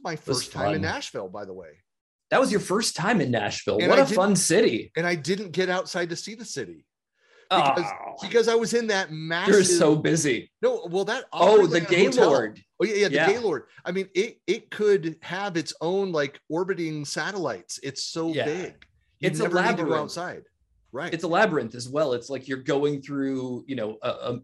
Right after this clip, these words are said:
Speaker 2: a hedge maze, and eventually you find yourself back where you started, never finding the <laughs> exits to, uh,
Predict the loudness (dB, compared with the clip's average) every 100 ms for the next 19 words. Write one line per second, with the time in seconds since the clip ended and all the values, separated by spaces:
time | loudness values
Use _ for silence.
0 | -8 -8 0 0 0 -2 -4 -4 -4 -6
1 | -10 -8 -6 -6 -4 0 0 2 2 2
2 | 0 2 2 2 -4 0 0 0 -4 -4
3 | -6 -2 -4 -4 -8 -10 -8 -8 -8 -4
4 | -2 -2 -2 -8 -14 _ _ _ _ _
5 | 0 6 6 6 4 2 2 2 2 0
6 | -2 -2 0 0 -2 -4 -6 -12 -12 -8
7 | -6 -6 -10 -16 -20 -20 -6 0 2